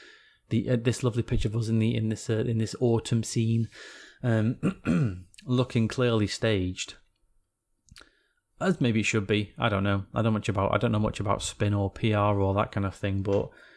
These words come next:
I guess you would do this in this situation, I suppose.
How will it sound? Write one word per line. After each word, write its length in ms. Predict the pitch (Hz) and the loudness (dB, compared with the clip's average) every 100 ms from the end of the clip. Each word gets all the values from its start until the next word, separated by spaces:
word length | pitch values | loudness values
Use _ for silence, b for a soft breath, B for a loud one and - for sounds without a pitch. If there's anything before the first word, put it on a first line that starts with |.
| b b b b b b b _ | b b b b b b b _
I 100 | - | -4
guess 260 | 98 113 - | 0 0 2
you 80 | 107 | 2
would 200 | 110 113 | 0 0
do 160 | 113 | 0
this 180 | 117 113 | 0 0
in 80 | 117 | 0
this 120 | 113 | 0
situation, 540 | 127 - 127 127 - | -6 -4 -2 -2 -2
I 40 | 127 | -6
suppose. 440 | - 135 143 151 | -4 -2 -2 -4